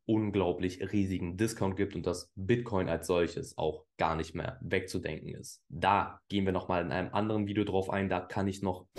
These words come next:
unglaublich viele Stories und Geschichten dazu erzählen, was auch meine Erkenntnisse sind, dass dieser Bärenmarkt einfach was komplett anderes ist, ja.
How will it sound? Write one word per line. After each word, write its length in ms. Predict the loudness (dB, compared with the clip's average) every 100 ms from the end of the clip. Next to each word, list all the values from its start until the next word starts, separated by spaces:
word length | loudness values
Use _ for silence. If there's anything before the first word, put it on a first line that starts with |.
| 2
unglaublich 760 | 4 4 4 4 4 0 -6
viele 420 | -4 -2 -2 -4 -8
Stories 420 | 2 4 4 0
und 120 | -6
Geschichten 420 | -4 -2 0 0
dazu 300 | -2 -2 -2
erzählen, 420 | -2 0 0 0 -6 _ _
was 320 | -6 -6 -16 _
auch 320 | 0 0 -6 _ _ -4
meine 360 | 0 2 2
Erkenntnisse 580 | 0 0 -2 -2 -4 -2
sind, 320 | -2 -2 -4 -10 _ _ _
dass 160 | -4 -2
dieser 220 | 0 0
Bärenmarkt 460 | 2 2 2 0 -2
einfach 220 | -2 -2
was 200 | -6 -8
komplett 800 | -4 -2 -2 -6 -4 -4 -4 -4
anderes 500 | -2 0 -2 -6 -8
ist, 200 | -12 -4
ja. 320 | 0 0 -2